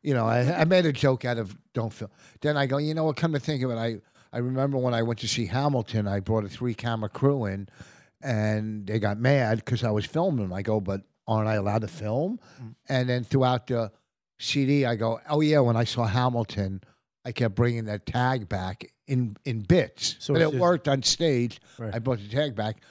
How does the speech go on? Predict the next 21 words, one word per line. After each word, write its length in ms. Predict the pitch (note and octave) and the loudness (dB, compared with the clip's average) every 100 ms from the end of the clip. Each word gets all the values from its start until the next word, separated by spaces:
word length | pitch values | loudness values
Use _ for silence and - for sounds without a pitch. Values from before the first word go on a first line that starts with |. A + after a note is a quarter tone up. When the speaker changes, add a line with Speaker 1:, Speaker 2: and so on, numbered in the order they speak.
| _ - | _ -12
Speaker 1:
So 120 | A#2+ | -6
then 120 | B2 | -4
I 100 | B2+ | -4
go, 380 | A2+ A#2+ A#2+ B2 | 0 -2 -2 -6
"Well, 420 | B2 A#2 C3 - - | -2 0 0 -4 -10
since 220 | - A#2 | -6 -2
I 80 | A#2+ | 0
brought 180 | B2+ A2+ | 0 -2
the 100 | G#2 | -4
tag 360 | B2+ B2 A#2+ | -4 -2 -2
in, 140 | A#2 A2 | -2 -2
like, 200 | G#2 - | -4 -4
three 220 | A2+ G#2+ | -4 -4
times, 340 | A2 A#2 G2+ | -4 -6 -4
I'll 80 | G2 | -8
call 320 | - F#2+ F#2+ | -6 -4 -4
it 60 | G2 | -6
When 120 | F#2 | -8
I 120 | F#2+ | -8
Saw 200 | - G2+ | -10 -10
Hamilton." 580 | G#2+ C#3 - E2 - | -8 -10 -14 -20 -20